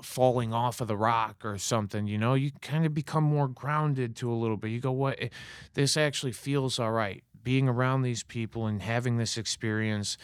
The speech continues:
it's so fucking worth it. It's such a beautiful thing. How can I stay at a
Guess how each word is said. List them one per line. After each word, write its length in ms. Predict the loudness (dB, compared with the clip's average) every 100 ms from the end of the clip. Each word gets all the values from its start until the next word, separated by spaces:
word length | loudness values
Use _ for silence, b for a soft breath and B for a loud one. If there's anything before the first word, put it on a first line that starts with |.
| B B B
it's 160 | -2 0
so 320 | 2 2 2
fucking 500 | -2 -4 -2 -2 -2
worth 260 | 0 0 0
it. 100 | -4
It's 180 | -4 -4
such 380 | 0 2 2
a 40 | 0
beautiful 480 | 2 2 2 -2 -4
thing. 460 | 0 2 2 0 B B B B B B
How 260 | -4 4 4
can 200 | 4 -2
I 100 | -2
stay 600 | -4 -2 0 0 -2 -2
at 160 | 2
a 80 | 2